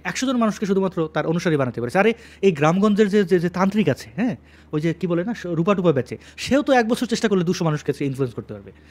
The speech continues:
হ্যাঁ, তাকে ঈশ্বর, মানে তাকে, আহ, মেসেঞ্জার বা বিশ্বাস করাতে পারবে, পারবে না? তখন তার কাছে খাদিজার টাকা ছিল, বুঝতে হবে। খাদিজার তার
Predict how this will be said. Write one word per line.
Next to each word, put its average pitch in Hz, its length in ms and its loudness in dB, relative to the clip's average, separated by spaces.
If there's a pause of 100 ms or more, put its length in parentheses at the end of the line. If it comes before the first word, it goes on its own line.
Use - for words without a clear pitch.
(120)
হ্যাঁ, 185 140 -6
তাকে 170 180 2
ঈশ্বর, 165 240 2 (100)
মানে 127 200 -2
তাকে, 131 300 -4 (200)
আহ, 131 140 0
মেসেঞ্জার 135 340 0
বা 123 180 0
বিশ্বাস 139 340 -6
করাতে 120 220 -6
পারবে, 113 140 -6
পারবে 160 200 -2
না? 226 120 -2 (400)
তখন 175 180 2
তার 220 120 0
কাছে 220 160 -4
খাদিজার 175 340 2
টাকা 202 160 2
ছিল, 113 220 -4
বুঝতে 160 320 0
হবে। 101 180 -6 (420)
খাদিজার 160 360 0
তার 185 160 -4